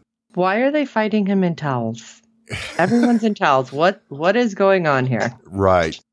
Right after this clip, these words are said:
Speaker 2: I think Victor said it's easier to implement. Um,
Speaker 1: I thought he was saying, like, cleaner.
Speaker 2: Right. Could be.
Speaker 1: For cleanup or whatever,
Speaker 2: Yeah.
Speaker 1: but still, come on.
Speaker 2: Yeah, Marcus interrupts and infers that Victor has a thing for Shab.
Speaker 1: Ah, come on, Steve.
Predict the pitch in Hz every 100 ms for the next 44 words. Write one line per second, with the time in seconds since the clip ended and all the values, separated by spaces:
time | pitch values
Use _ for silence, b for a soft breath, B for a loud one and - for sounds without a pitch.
0 | _ _ - 104 107 95 110 104 101 -
1 | 113 101 98 87 - - - - _ _
2 | - 147 135 127 127 113 95 104 110 117
3 | 113 113 117 113 - - _ _ _ 85
4 | 208 294 262 220 190 165 170 151 143 127
5 | - - 139 143 135 135 123 110 113 107
6 | 98 - - 113 87 92 80 147 - 156
7 | 151 123 123 123 123 131 127 131 151 -
8 | - 147 - 165 139 110 - _ _ _
9 | 87 76 85 107 113 117 - 123 110 123
10 | 143 147 - - 104 92 - 123 117 98
11 | - 107 143 - 139 127 139 113 95 -
12 | 170 175 165 160 135 170 156 156 160 156
13 | 139 _ _ _ - 143 117 131 180 160
14 | 123 120 - 131 110 -